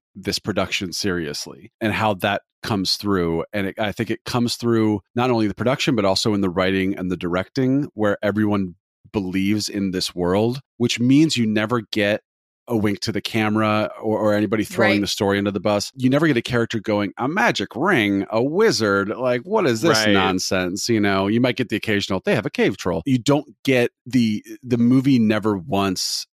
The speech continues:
Speaker 1: is going, "Hey, we know this is goofy, but stay with us." They're saying, "This is, this is not goofy. This is
Speaker 2: Right.
Speaker 1: what it is."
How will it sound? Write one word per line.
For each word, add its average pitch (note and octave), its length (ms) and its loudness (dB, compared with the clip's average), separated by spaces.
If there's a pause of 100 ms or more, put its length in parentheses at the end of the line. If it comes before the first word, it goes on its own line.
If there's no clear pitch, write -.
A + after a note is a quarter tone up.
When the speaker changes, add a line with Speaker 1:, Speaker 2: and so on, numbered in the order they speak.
(140)
Speaker 1:
is F#2+ 640 -2 (680)
going, G2+ 500 0 (120)
"Hey, C3+ 280 -2
we A2+ 160 -2
know A2+ 220 2
this A2+ 220 -2
is F#2+ 140 -6
goofy, F2+ 640 -2
but F#2+ 220 -8
stay F#2 220 -2
with G2+ 300 -2
us." E2+ 180 -6
They're G#2 140 -2
saying, F#2 320 -4
"This G#2+ 220 -2
is, G2 300 -6 (480)
this G#2+ 220 -2
is G#2+ 120 -4
not A#2 220 -2
goofy. E2 280 -10
This - 240 -4
is G2 80 -2
Speaker 2:
Right. G2 120 0
Speaker 1:
what F2+ 140 -2
it F2 120 -4
is." E2 300 -2